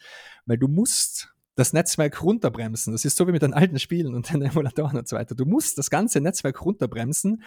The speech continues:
damit du nicht ständig in diese Konflikte reinläufst. Und man sieht das bei anderen Shitcoins, die eine kürzere Blockzeit haben, die haben ständig das, dieses Konfliktproblem und haben viel ärgere Chainsplits und Orphan Blocks und keine Ahnung was alles und so.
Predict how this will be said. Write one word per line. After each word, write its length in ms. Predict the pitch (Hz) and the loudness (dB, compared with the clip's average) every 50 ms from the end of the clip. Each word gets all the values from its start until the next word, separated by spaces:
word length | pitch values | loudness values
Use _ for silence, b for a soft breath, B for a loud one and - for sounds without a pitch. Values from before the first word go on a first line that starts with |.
| B B | B B
damit 360 | - 131 139 185 254 - _ - | -2 2 2 2 2 0 _ 0
du 80 | 170 | 0
nicht 280 | 156 175 240 - - - | 2 2 0 0 -2 -2
ständig 400 | - - 131 170 208 208 175 156 | -2 0 0 0 0 0 0 0
in 100 | 147 139 | -2 -2
diese 240 | 170 202 - - - | -2 -2 -2 -2 -2
Konflikte 540 | - 143 131 - 180 196 - - - 117 | -2 -4 -4 -4 -4 -6 -4 -4 -4 -4
reinläufst. 500 | 127 135 170 180 120 107 - - - - | -2 -2 -2 -2 -2 -2 -4 -4 -6 -4
Und 40 | 123 | -4
man 100 | 123 127 | -4 -2
sieht 180 | - - 214 - | -2 -2 -2 -2
das 140 | 156 - - | -4 -2 -2
bei 120 | 127 123 | -2 0
anderen 320 | 135 165 196 180 135 127 | 0 0 0 0 0 0
Shitcoins, 680 | 143 - - - - - 117 120 135 185 - - - B B B B B B _ | -2 -4 -4 -4 -4 -4 -2 -2 -2 -2 -2 -4 -6 B B B B B B _
die 60 | - 131 | 2 2
eine 120 | 123 131 | 2 2
kürzere 320 | - - 202 - - 139 | 2 2 2 2 0 -2
Blockzeit 320 | 123 165 180 - - 110 107 | -2 -2 -2 -2 -4 -4 -2
haben, 160 | 123 127 143 | -4 -4 -2
die 100 | - 117 | 0 0
haben 120 | 147 151 | 0 0
ständig 560 | 135 - - - - 156 170 202 202 202 190 - | 0 -2 -4 -2 -2 0 0 0 0 -2 -2 -4
das, 180 | 151 - - | -6 -8 -6
dieses 260 | - 160 151 - 120 | -6 -6 -6 -6 -8
Konfliktproblem 680 | - - 117 - - 180 - - - - - 98 - 110 - _ B B B B B B B B | -8 -8 -8 -8 -8 -12 -12 -14 -16 -12 -12 -12 -12 -12 -16 _ B B B B B B B B
und 160 | B 131 120 113 | B -2 2 2
haben 180 | 147 127 127 | 2 0 0
viel 800 | - - - - - 202 220 214 202 196 175 170 170 170 185 - _ _ | -2 -8 -4 0 2 2 4 4 4 4 4 2 2 0 -4 -8 _ _
ärgere 680 | - 165 180 170 170 156 135 143 135 135 139 135 131 135 | -2 0 0 2 0 0 0 0 0 0 0 0 0 0
Chainsplits 540 | - - 147 147 143 - - 135 131 - - | 0 0 0 0 -2 -2 -2 -2 -2 -2 -6
und 120 | 131 - | -6 -4
Orphan 260 | - 135 139 - 117 | -4 -4 -4 -4 -6
Blocks 320 | 117 127 120 - - - - | -6 -6 -6 -6 -6 -6 -6
und 120 | 117 117 | -6 -4
keine 240 | - 127 123 120 117 | -4 -4 -2 -2 -2
Ahnung 180 | 123 127 123 | -4 -4 -4
was 140 | 113 113 - | -6 -6 -6
alles 280 | 139 127 123 117 - - | -6 -6 -6 -6 -6 -8
und 100 | 110 - | -8 -6
so. 160 | - 117 123 | -6 -8 -8